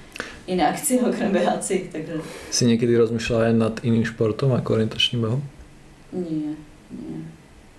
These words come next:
Speaker 1: A mňa to chytilo za srdce tak už ako samú seba, mňa, že ma nikto toto nemusel nútiť. Eh, v osemdesiatom treťom ma otec zobral, alebo teda Pezinčania robili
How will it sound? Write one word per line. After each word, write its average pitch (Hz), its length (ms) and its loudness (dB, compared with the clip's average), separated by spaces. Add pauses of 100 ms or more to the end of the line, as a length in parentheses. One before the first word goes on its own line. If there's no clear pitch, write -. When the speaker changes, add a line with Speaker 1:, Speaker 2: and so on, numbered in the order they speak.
(600)
Speaker 1:
A 180 100 -8
mňa 185 160 -2
to - 100 -10
chytilo 190 380 -4
za 185 160 -2
srdce 180 360 -6
tak 165 220 -6
už 180 220 -8
ako 160 180 -6
samú 160 460 0 (140)
seba, 143 420 -6
mňa, 156 320 -4 (260)
že - 100 -16
ma 160 120 -8
nikto 160 260 -4
toto - 240 -12
nemusel 160 400 -4
nútiť. 147 520 -4
Eh, - 1040 -20 (220)
v 156 240 -8
osemdesiatom 190 580 -4
treťom 151 380 -6
ma 160 120 -2
otec 156 240 -6
zobral, 160 380 0
alebo 147 80 -4
teda 156 260 -2
Pezinčania 165 600 0
robili 165 500 2